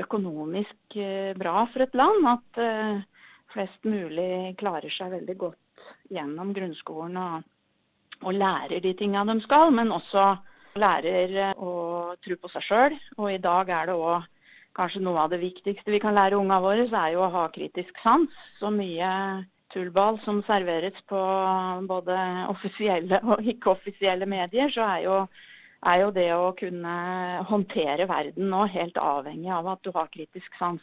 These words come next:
Og det, det må også øves opp, også i skolen. Og det tar sin tid, det også. Så her er det mange ting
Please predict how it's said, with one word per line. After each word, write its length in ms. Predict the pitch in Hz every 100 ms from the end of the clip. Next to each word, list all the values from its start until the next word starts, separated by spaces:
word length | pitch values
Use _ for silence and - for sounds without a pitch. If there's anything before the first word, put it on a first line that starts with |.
| 196
Og 100 | 180
det, 300 | 196 214 214 _ - - - _ -
det 1200 | 190 185 202 208 202 196 202 202 196 202 208 214
må 200 | 226 240 196
også 300 | 208 - 214
øves 220 | 139 175 262
opp, 200 | 302 - - -
også 440 | 190 - - 226 196
i 120 | 196
skolen. 320 | - 220 403 - _ _ _ _
Og 140 | 220 196
det 800 | 202 202 214 220 220 233 233 220
tar 160 | 254
sin 220 | 233 269 254
tid, 220 | 247 233 - -
det 140 | 226 233
også. 300 | 214 269 339
Så 100 | 254
her 220 | 240 202
er 140 | 190 185
det 80 | 214
mange 540 | 220 226 202 170 175
ting 300 | 202 190 185